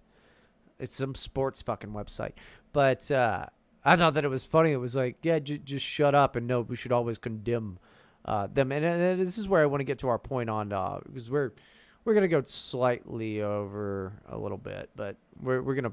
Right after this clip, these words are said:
we're gonna get through it. It'll be fine, and it'll be quick. But,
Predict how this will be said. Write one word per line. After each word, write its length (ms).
we're 120
gonna 160
get 140
through 220
it. 60
It'll 100
be 100
fine, 260
and 80
it'll 120
be 160
quick. 280
But, 200